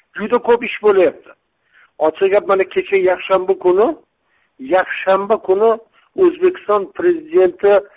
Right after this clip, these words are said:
qurilayotgan juda ko'p obyektlarni butun mutaxassislar bilan borib aylanib, mana bir necha kun, bir necha marta, e, tibbiy maskanlar, tibbiy yangi, yangi, yangi, e,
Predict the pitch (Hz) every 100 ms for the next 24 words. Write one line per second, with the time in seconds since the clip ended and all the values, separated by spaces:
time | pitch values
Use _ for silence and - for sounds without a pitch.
0 | - _ _ - 170 175 196 190 - 196
1 | 175 - 208 202 240 - 240 233 - 185
2 | 190 180 180 185 226 247 - _ _ _
3 | _ 147 156 175 226 202 175 175 175 180
4 | 175 - 185 180 180 165 170 175 175 190
5 | 165 160 160 151 165 170 - 233 254 226
6 | 208 220 196 202 202 175 269 - - 240
7 | 208 202 196 202 185 190 185 - 170 -
8 | - _ _ _ _ 165 151 151 151 151
9 | - 208 160 196 226 208 190 - 196 175
10 | 160 135 - _ _ _ - 208 165 160
11 | 233 220 175 160 196 190 185 208 175 190
12 | 185 180 175 165 185 180 180 190 - _
13 | _ _ _ -